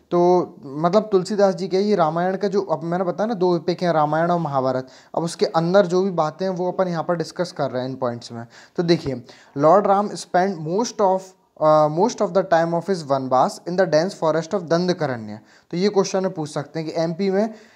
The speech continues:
अ, उस टाइम पर देखो एमपी कहाँ तक था? छत्तीसगढ़ एमपी एक ही था, तो दंडकारण्य अब कहाँ है at present का? बस्तर है। तो, अ, भगवान राम ने सबसे ज़्यादा टाइम फॉरेस्ट में कहाँ बिताया था? दंडकारण्य में। And, and महाकंतर, and महाकंतर।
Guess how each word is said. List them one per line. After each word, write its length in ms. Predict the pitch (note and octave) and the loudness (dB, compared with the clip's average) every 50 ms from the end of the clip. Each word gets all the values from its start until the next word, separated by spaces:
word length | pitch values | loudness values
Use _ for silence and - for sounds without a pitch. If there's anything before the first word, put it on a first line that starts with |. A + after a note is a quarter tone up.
| _ _ - | _ _ 0
अ, 280 | D3 D3+ D3+ D3+ - - F#3 | 4 4 4 4 4 2 -2
उस 200 | F3 - - - | -2 -2 0 0
टाइम 200 | A3 A3 A3 G3+ | 0 0 2 2
पर 140 | G#3+ A3 G3+ | 0 0 2
देखो 240 | G#3 G#3+ G#3+ A3 | 2 0 0 0
एमपी 300 | - F3 F3 F3+ E3+ G#3+ | -2 -2 -2 -2 -2 -4
कहाँ 200 | G3 - F3+ F3+ | -2 -2 0 0
तक 140 | F3+ F#3+ F#3 - | 0 -2 -2 -2
था? 60 | G#3 | -4
छत्तीसगढ़ 560 | G3+ - F3 E3 - F#3+ F#3 F3 F#3 G3 F#3+ | -4 -4 -6 -6 -2 0 0 2 4 4 4
एमपी 360 | F#3 F3+ F3 E3+ G3 F#3 E3+ D#3+ | 2 0 -2 -2 -2 0 0 0
एक 100 | D3+ D3+ | -2 -2
ही 100 | F3 D#3 | -6 -6
था, 160 | - C#3 B2+ | -4 -6 -8
तो 100 | C#3 C#3+ | -8 -6
दंडकारण्य 600 | C3 D#3 D#3+ F3 F#3 E3+ F#3+ F#3 F#3+ F#3+ G3+ G3+ | -4 -2 -2 -2 -2 0 0 2 2 2 0 -2
अब 280 | - - E3 F3 - - | -2 0 -2 -2 0 0
कहाँ 180 | G#3 F#3 F#3 G3+ | 0 0 2 2
है 220 | G3+ G3 F#3 F#3+ | 0 0 -2 -4
at 80 | - F3+ | -4 -2
present 260 | F3 F#3 F3+ F#3 F3+ | -2 -2 -2 -2 -2
का? 60 | G#3 | -2
बस्तर 440 | E3+ C#3 C#3 C3 - - - D#3 C#3+ | -2 -2 -4 -6 -6 -4 -2 -2 -2
है। 240 | B2+ A#2+ A#2 A2+ - _ - - - - - _ _ - | -2 -6 -14 -14 -16 _ -20 -20 -20 -20 -20 _ _ -2
तो, 100 | - G3+ | 0 0
अ, 400 | F#3 - - - D#3 D#3 D3+ D3 | 0 -2 -2 0 2 2 4 2
भगवान 480 | C#3+ C#3 C#3+ C3+ C3+ C#3+ D3 E3+ F#3+ G3 | 2 0 -2 -4 0 2 2 4 2 2
राम 220 | F3+ E3 D#3 D3+ | 2 0 0 0
ने 100 | D#3 F3+ | -2 -4
सबसे 240 | F3 - F3 - - | -4 -6 -6 -6 -2
ज़्यादा 220 | - G3 F#3+ F#3 F#3 | 0 0 2 2 2
टाइम 280 | F#3 F3+ E3+ E3+ F3 | 2 2 0 0 0
फॉरेस्ट 360 | E3+ E3 D3+ D3 D3+ D3+ - | -2 -2 0 -2 -2 -4 -6
में 120 | F3+ F#3 F3+ | -8 -8 -8
कहाँ 280 | - D3+ D#3+ E3+ F3 | -6 -4 -2 -2 -2
बिताया 340 | E3 D#3 - E3+ E3 E3 E3 | -2 0 2 4 4 4 2
था? 220 | D#3+ F#3+ G#3+ B3 - - - _ _ - | 0 -2 -4 -6 -6 -14 -20 _ _ -4
दंडकारण्य 800 | C#3 E3 E3 F3+ F#3+ G3 F#3+ - D#3+ C#3+ C3+ C3+ C3 B2+ A#2+ A#2 | 0 0 2 2 2 -2 0 0 -2 -2 -2 -6 -6 -8 -8 -8
में। 140 | A#2 A#2+ - _ - | -10 -10 -10 _ -2
And, 260 | D#3 F3+ G#3+ A#3+ C4 - - - - - - - D#3 | -2 -2 -2 -2 -6 -10 -16 -20 -20 -20 -8 -2 2
and 240 | D#3+ F#3+ A3 G3 - | 2 2 2 0 -4
महाकंतर, 800 | D3+ D3 D3 C#3+ D3+ E3 F#3 F3+ F3+ F3+ D3 C3+ B2 - A#2 A2+ A2 - _ _ - D#3 | -6 -6 -4 -2 2 2 2 2 2 -2 -2 -2 -4 -8 -10 -10 -10 -14 _ _ -6 -4
and 220 | E3+ F#3 G3 F#3+ | -4 -2 -4 -4
महाकंतर। 840 | D#3+ C#3+ C3 C#3+ D#3+ A3 D4 D4+ - D#3+ D3 C3 A2+ - A2+ G#2+ | -6 -6 -4 -2 -2 -2 -4 -4 -4 -4 -4 -4 -6 -8 -8 -10